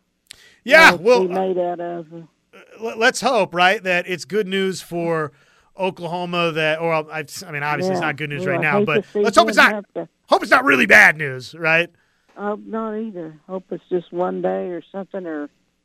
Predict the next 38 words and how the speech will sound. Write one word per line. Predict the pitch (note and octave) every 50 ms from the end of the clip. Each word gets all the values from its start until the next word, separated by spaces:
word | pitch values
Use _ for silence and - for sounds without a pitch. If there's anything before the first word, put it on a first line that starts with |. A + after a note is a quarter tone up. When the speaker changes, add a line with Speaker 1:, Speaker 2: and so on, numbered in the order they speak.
| _ _ _ _ _ _ _ _ _ _ _ _ _ _ _ _
Speaker 2:
I | - F3
hope | F#3 F#3+ - -
it's | D#3+ - -
not | G3 F#3+ F3
gonna | F3 F3 E3 D3+
keep | _ - F#3 F3+ -
him | F3+ E3+ E3+
out, | F3 F3+ G3 G3 F#3+ E3+ D3 C#3 A2
you | - E3 E3+
know. | E3+ E3 E3 E3 D#3 D#3
Speaker 1:
That's, | C#3+ D3 E3+ F#3 - -
that's | - F3+ F3+ F#3 G3+ G3+ -
what | F#3+ A3+ A3+
we're | A3 A3 G3+
hoping | G#3 A3 F3+ E3+ E3
for, | - - D#3 D#3
but | C#3 D3+ D3+
we | D3 D3+ D3+
just, | C3+ E3 D3 - - D#3
uh, | D3+ C#3+ C#3+ C#3 C3+ C3+
we'll, | C#3+ D#3 D3+
we'll | D#3+ D#3+ D#3
keep | - F#3 E3+ D3+
monitoring, | D#3 D#3 D#3 D3+ C#3 C3 C3+ C3+ B2+ B2 A#2+ A#2
so. | A2 - C3+ B2 A#2+ F3
Speaker 2:
Right. | F#3+ F#3+ F#3+ F3+ D#3+ - - _ _ _
We | F3 F#3+
don't | F3+ F#3 F#3 F#3 F#3+ F#3+
know. | F#3+ F#3+ G3 F#3 E3+ E3+ E3+ _ _ _ _ _ _ -
Okay, | - G#3 G#3 - - A3+ G3+ E3+
well, | E3 E3 E3+ - -
thanks. | G#3+ G#3+ G3+ F3+ D#3 - _ _ _ F3
Speaker 1:
Darla, | D3 G#3 A3 A3+ A3+ A3+
have | F#3+ A3 A3+ F#3+
a | F3+
wonderful | E3+ F3 F#3+ G#3 A3+ A3+ - - A3+ G#3
week, | G3+ G3+ F3+ D#3 C#3+
okay? | D#3 D3+ - F3 F3